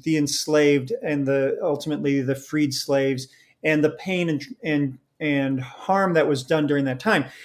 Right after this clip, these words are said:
And it's not that I want to politicize food. People don't come into my restaurant to get a lecture on socio-political history. That's,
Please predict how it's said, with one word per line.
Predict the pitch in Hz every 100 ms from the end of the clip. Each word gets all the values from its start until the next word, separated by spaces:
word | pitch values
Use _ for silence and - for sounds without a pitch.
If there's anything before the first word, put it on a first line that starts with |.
| -
And | 190 180 - - -
it's | 262 202 -
not | 254 285
that | 277
I |
want | 254 220 196
to | -
politicize | 190 180 - 165 -
food. | 180 135
People | 240 269
don't | 247 220
come | 208
into | 190
my | 170
restaurant | 151 147 143 - 156 -
to | -
get | 156 147
a | 139
lecture | 135 151 147 - 147 131 127 - _
on | 143 139 135
socio-political | 135 180 165 165 - 156 143 143
history. | 135 160 - - 131 -
That's, | - 151 -